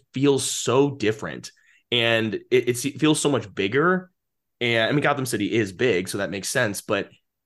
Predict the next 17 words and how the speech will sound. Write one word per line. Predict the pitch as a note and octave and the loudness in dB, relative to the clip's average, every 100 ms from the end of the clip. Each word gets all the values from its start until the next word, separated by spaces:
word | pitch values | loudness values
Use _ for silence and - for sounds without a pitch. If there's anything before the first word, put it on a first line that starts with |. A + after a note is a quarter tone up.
| _ _ _ - | _ _ _ -16
I | - A2+ | -6 -2
don't | G2 | -2
know. | F2 F2 C3+ | -2 -2 2
The | |
whole | E3 A3+ | 4 4
scale | - - C3 B2 | 2 4 4 4
of | A2+ | 0
this | G#2+ | -4
movie | G2 F#2+ G#2 G2 | -4 -2 0 -2
is | F#2 | -2
just | G2+ F#2+ - G2+ | -8 -10 -14 -16
blown | - F#2+ G#2 G#2+ G#2 | -8 -2 2 2 0
up. | F#2 F#2+ - | -4 -6 -6
S-, | - - | -8 -4
he | A#2+ | -2
really | C#3+ F3 A3 | 2 2 2
went | D3+ A#2+ G#2+ | 0 0 -2